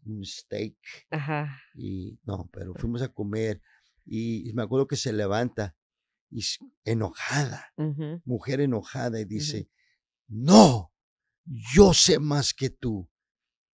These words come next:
Speaker 1: Yo le dije, "Oh, sí, ok". Le dije, "Pues bueno, mira, a lo mejor"
Speaker 2: Esa no es tu iglesia.
Speaker 1: "la muerte no es tu iglesia".
Speaker 2: Entonces, eso, a-, ahí me acuerdo que eso pasó y, y la,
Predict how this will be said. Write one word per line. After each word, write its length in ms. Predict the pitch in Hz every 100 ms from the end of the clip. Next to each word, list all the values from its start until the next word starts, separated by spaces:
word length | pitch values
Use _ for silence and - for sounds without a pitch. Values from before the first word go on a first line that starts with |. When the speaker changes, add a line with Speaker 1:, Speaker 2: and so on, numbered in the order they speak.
| _
Speaker 1:
Yo 160 | 113 113
le 120 | 127
dije, 260 | 123 113 107
"Oh, 140 | 120
sí, 400 | 117 - 156 175 - _ _
ok". 260 | 139 147 -
Le 140 | 135 120 _ _ _ -
dije, 140 | 113 123
"Pues 180 | 113 104
bueno, 240 | 113 101
mira, 260 | 104 95 95 _ _ -
a 120 | 117
lo 120 | 113
mejor" 500 | 104 - 117 135 - _ _ _ _ -
Speaker 2:
Esa 260 | 165 165 175
no 100 | 165
es 100 | -
tu 80 |
iglesia. 460 | 175 180 254 - 139
Speaker 1:
"la 100 | -
muerte 300 | 123 147 147
no 120 | 143 143
es 80 | -
tu 80 |
iglesia". 460 | 64 - 104 - 107 _ _ _ _ _ _
Speaker 2:
Entonces, 680 | 156 151 156 151 175 156 - _ _ _ -
eso, 480 | 165 - 202 180 -
a-, 300 | 156 147 151
ahí 280 | 160 165 -
me 140 | 165
acuerdo 380 | 160 160 175 160
que 140 | 160
eso 200 | 151 170
pasó 640 | - 147 - 156 151 156 - -
y, 500 | 147 143 143 120 - - -
y 140 | 151
la, 180 | 147 139